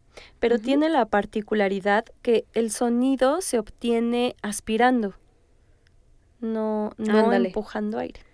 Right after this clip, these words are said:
Speaker 1: <laughs>
Speaker 2: Ujú.
Speaker 1: Este, tenemos el pinquilhue, que es una flauta transversa, la pifilca, que es una flauta de extremo cerrado, o sea,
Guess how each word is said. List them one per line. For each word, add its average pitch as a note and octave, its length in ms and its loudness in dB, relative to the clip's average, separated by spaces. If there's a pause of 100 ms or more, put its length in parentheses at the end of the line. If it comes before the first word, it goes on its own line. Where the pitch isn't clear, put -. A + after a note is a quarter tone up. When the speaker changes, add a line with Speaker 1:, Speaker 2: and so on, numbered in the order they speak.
Speaker 1:
<laughs> - 420 -4
Speaker 2:
Ujú. A3 440 -6
Speaker 1:
Este, G#3+ 760 0
tenemos A#3+ 680 -4
el A3+ 220 -2
pinquilhue, B3+ 840 -2 (640)
que A3+ 200 2
es A3 120 -2
una B3 240 0
flauta G#3+ 460 0
transversa, A3+ 880 -2 (800)
la G3+ 680 0
pifilca, B3 760 0 (500)
que G#3 220 2
es G#3 200 -4
una G#3 260 -4
flauta C4+ 680 2
de A#3 140 -2
extremo A3 500 -4
cerrado, G#3 640 -2
o A3 140 -4
sea, G#3 380 0